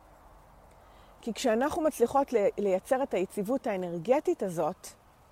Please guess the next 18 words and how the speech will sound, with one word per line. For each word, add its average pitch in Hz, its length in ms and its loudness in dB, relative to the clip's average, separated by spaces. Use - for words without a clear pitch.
שום 320 420 4
דבר 302 300 8
מבחוץ 285 480 2
לא 277 80 4
יכול 262 240 2
לטלטל 254 440 0
אותנו. 214 340 -4
כשאני 247 300 0
מצליחה 294 420 0
ל-, 262 60 2
ל-, 202 300 2
להשקיע 196 400 0
את 285 120 -2
המאמץ 208 540 -2
ב-, 175 180 2
ב-, 175 260 -4
ביציבות 190 720 0
הפנימית, 269 680 -2